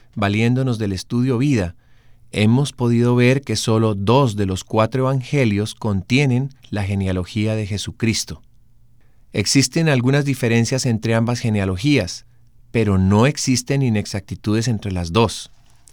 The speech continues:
La genealogía en Mateo, debido a que es el Evangelio del Reino, prueba que Cristo es el Rey.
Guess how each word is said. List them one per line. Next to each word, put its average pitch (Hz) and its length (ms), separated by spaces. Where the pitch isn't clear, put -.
La 110 180
genealogía 110 640
en 160 100
Mateo, 127 520
debido 104 400
a 120 60
que 131 100
es 120 100
el 127 120
Evangelio 117 500
del 131 140
Reino, 135 420
prueba 113 340
que 113 220
Cristo 123 640
es 101 280
el 107 140
Rey. 151 260